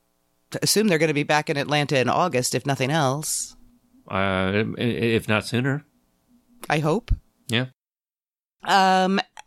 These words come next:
Speaker 1: next is from Wilf Ansel at Wilf one eighty. "The fight scene at the school at the end of season two was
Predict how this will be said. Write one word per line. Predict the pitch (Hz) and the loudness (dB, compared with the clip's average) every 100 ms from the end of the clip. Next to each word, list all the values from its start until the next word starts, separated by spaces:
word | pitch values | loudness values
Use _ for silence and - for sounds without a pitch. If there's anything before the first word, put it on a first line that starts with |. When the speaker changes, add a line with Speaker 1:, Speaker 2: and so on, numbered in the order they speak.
| - | -8
Speaker 1:
next | 135 180 208 - | -4 -2 0 0
is | 196 - | 0 2
from | 185 180 | 2 2
Wilf | 170 190 185 - - | 2 2 2 -4 -4
Ansel | - 170 202 294 320 349 _ _ | 0 0 0 0 -2 -4 _ _
at | - 160 | 0 0
Wilf | 170 160 160 - | 2 0 0 0
one | 156 156 | 0 0
eighty. | 151 160 269 - _ _ _ _ _ - | 0 -2 -4 -8 _ _ _ _ _ -6
"The | 160 | 0
fight | 226 233 | 2 0
scene | - 233 220 | 0 0 0
at | 208 | 0
the | |
school | - - 220 240 | -2 0 2 2
at | |
the | 185 160 | 0 0
end | 160 | 2
of | 147 | 0
season | 175 165 151 | 2 2 0
two | - 160 | 0 0
was | 139 143 | 0 -2